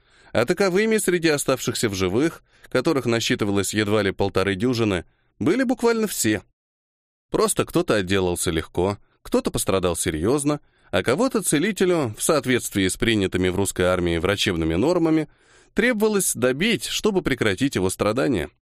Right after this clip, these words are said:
Впрочем, следовать мудрым наставлениям чародей не собирался. Вдруг случится чудо, и кто-нибудь из умирающих откроет в себе скрытые резервы.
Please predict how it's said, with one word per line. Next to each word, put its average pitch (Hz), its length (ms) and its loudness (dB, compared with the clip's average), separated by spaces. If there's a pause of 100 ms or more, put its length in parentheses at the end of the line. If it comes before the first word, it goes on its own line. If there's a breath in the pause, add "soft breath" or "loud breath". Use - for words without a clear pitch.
(680)
Впрочем, 208 520 0
следовать 135 460 0
мудрым 110 340 2
наставлениям 117 640 0
чародей 110 420 0
не 120 180 2
собирался. 80 680 -4 (760 soft breath)
Вдруг 196 360 0
случится 113 480 0
чудо, 80 400 -4 (260 soft breath)
и 107 120 0
кто-нибудь 107 460 0
из 101 120 -2
умирающих 110 640 0
откроет 104 400 0
в - 60 -8
себе 104 220 0
скрытые 104 520 -2
резервы. 170 520 -2